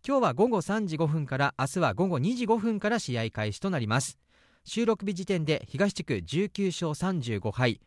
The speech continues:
八チーム中六位。元レバンガの田島朝日選手、そして山口隼人選手も所属しています。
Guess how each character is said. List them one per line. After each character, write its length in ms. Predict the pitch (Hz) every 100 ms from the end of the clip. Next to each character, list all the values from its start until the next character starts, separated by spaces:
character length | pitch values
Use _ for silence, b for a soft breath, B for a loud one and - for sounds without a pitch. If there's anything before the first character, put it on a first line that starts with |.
| _
八 160 | 123
チ 160 | - 160
ー 20 |
ム 120 | 147 127
中 260 | 127 98
六 320 | 92 95 -
位。 180 | 202 120 _ _ b b b b
元 200 | 233 233
レ 100 | 208
バ 140 | 208
ン 40 | 196
ガ 100 | 175
の 220 | 185 -
田 120 | - 123
島 240 | 185 190
朝 140 | 180
日 80 | 147
選 160 | 143 123
手、 220 | 123 101
そ 120 | -
し 60 | 110
て 80 | 101
山 220 | 131 190
口 180 | 165 156
隼 160 | 233
人 80 | 214
選 180 | 208 190
手 120 | 208
も 140 | 220
所 100 | 180
属 200 | 113 104
し 80 | 101
て 100 | 113
い 60 | 104
ま 160 | 120
す。 200 | 147 -